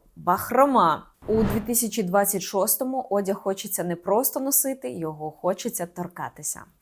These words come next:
Коли реальність нестабільна, люди шукають відчуттів, і мода їх дає через матеріали.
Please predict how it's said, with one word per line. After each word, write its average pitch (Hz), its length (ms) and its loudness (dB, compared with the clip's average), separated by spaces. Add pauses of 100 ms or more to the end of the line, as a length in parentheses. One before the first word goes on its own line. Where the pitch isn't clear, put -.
(220)
Коли 285 240 6
реальність 247 500 6
нестабільна, 214 800 0
люди 196 240 0
шукають 214 460 2
відчуттів, 175 640 -4 (140)
і 196 100 -4
мода 180 420 2
їх 247 260 0
дає 202 340 0
через 180 560 -2
матеріали. 165 720 -4